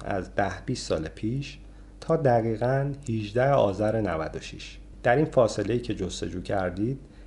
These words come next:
هیچ فیلمی در اینترنت از اعتراضات هفت تپه پیدا نمی‌کنید.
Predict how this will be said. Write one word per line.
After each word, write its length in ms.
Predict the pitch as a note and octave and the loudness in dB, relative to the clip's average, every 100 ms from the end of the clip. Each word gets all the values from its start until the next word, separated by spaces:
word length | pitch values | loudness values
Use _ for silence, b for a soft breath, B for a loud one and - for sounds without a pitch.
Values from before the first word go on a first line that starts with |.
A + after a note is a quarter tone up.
| B | B
هیچ 320 | - D#3+ - | -4 -4 -4
فیلمی 680 | - - D3+ C#3 G#2 F#2 F#2 - - | -8 0 2 2 0 -4 -10 -10 -4
در 280 | F#2 F#2 F2 | 0 0 -2
اینترنت 800 | - G#2 F2+ F2+ F2 F#2 G#2+ C3 C#3 - B B - | -6 -8 -2 -2 0 -2 -2 -2 -4 -14 B B -4
از 240 | G#2+ F#2 G#2 | -4 -4 -6
اعتراضات 680 | G#2 - G2 F#2 G#2 A2+ | -4 -2 -2 0 0 0
هفت 380 | F#2+ E2+ E2+ - | 0 -2 -4 -4
تپه 360 | F2 - G#2+ B2 | -4 -4 -2 -2
پیدا 360 | - A#2 G#2+ | 0 0 2
نمی‌کنید. 560 | G#2 F2+ D#2+ - D2+ | 0 -2 -6 -8 -10